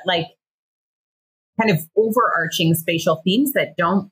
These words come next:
necessarily conjure a specific image or make much sense until you see a space. And then there's a strong response. So we are looking and responding all the time. And that's one really helpful piece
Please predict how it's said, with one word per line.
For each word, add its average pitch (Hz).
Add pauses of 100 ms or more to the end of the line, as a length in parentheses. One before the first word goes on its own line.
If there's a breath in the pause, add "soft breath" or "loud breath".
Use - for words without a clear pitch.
necessarily 170
conjure 160
a 156
specific 156
image 190
or 151
make 165
much 143
sense 170
until 180
you 165
see 160 (420)
a 160
space. 139 (640)
And 180
then 170
there's 160
a 156
strong 156
response. 143
So 160
we 196 (240)
are 156
looking 185
and 160
responding 156
all 143
the 151 (220)
time. 190
And 156 (280)
that's 160
one 165
really 156
helpful 147 (880)
piece -